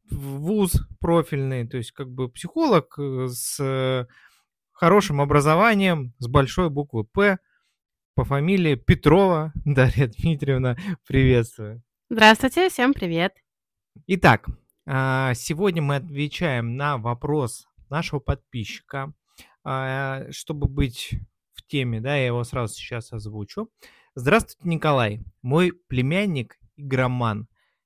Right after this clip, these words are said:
Speaker 1: Играет на деньги и берёт микрозаймы под большие проценты. Получился долг более пятисот тысяч рублей. Сам не имеет возможности отдавать, отец оформил на себя кредит и будет отдавать его пять лет.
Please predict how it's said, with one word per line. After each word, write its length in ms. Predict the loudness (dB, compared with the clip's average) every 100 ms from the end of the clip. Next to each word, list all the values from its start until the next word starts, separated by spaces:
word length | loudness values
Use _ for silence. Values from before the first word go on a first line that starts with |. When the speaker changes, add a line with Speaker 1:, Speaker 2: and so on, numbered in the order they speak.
| _ -4
Speaker 1:
Играет 400 | 2 2 0 -2
на 120 | -4
деньги 520 | -2 -2 -2 -4 -8
и 340 | -8 -8 -8
берёт 400 | -4 0 2 0
микрозаймы 720 | -2 -4 -2 0 0 -2 -2
под 160 | -4 -4
большие 340 | -4 -6 -8
проценты. 760 | -10 -8 -8 -8 -8 -8 -16 -20 _ _ _ _ _ -2
Получился 540 | 0 0 -2 -2 -4
долг 360 | -2 -2 -2 -8
более 420 | -8 -4 -2 -2
пятисот 560 | -6 -12 -10 -6 -6
тысяч 340 | -6 -8 -10 -10
рублей. 560 | -6 -2 0 0 -4 -12 _ _ _
Сам 420 | -8 0 2 2 -2 -4
не 180 | 0 0
имеет 340 | 2 0 0
возможности 640 | -2 0 -2 -4 -6 -8 -8
отдавать, 680 | -6 -6 -2 -4 -6 _ _ -14
отец 360 | -10 -10 -8
оформил 440 | -10 -6 -6 -6 -6
на 120 | -8
себя 320 | -10 -6 -6
кредит 440 | -6 -8 -6 -10 _ _ _ _ _
и 80 | -8
будет 320 | -4 -4 -4
отдавать 480 | -4 -2 0 0 -4
его 160 | -6 -6 _
пять 300 | -4 -4 -6
лет. 360 | -2 -2 -2